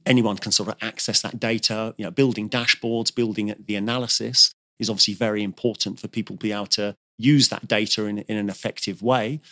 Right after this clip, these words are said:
Um, but yeah, so, I mean, I think that, that's sort of one of the main things really is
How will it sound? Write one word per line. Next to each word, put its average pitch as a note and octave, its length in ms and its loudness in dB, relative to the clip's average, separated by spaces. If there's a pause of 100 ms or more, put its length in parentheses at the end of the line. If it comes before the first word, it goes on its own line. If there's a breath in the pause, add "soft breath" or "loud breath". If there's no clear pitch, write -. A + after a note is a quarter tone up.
(260 loud breath)
Um, G#2+ 420 -4 (260)
but - 120 -2
yeah, D#3 200 2
so, - 280 0 (240)
I D#3+ 60 -4
mean, D3 160 2
I C3+ 60 2
think - 420 -2 (420)
that, E3 240 0
that's - 160 0
sort C3+ 200 2
of A2 60 -2
one A#2+ 180 0
of G#2+ 100 -2
the G#2 60 -4
main G#2+ 260 -6
things G#2+ 380 -6
really G#2+ 400 -2
is G2 120 -8